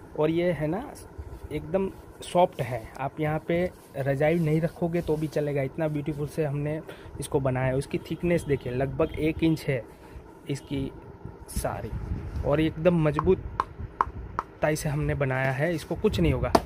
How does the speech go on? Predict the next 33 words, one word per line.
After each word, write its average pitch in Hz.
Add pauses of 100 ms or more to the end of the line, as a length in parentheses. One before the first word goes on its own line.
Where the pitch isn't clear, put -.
(280)
इसको 156
गिराओगे 156
तो 156
भी 156
कुछ 156
नहीं 147
होगा। 123 (440)
आपको 139
मैं 143
दे-, 139 (540)
दिखा 139
देता 123
हूँ 113 (2000)
ब्यूटीफुल 160
से 160
लड्डू 143
गोपाल 135
के 131
बेड। 113 (960)
just 156
नीचे 156
दिए 160
गए 165
WhatsApp 147
नंबर 147
पे 151
हाय 135
करके 139
आप 139
मंगवा 131
सकते 135
हो 156
इस 143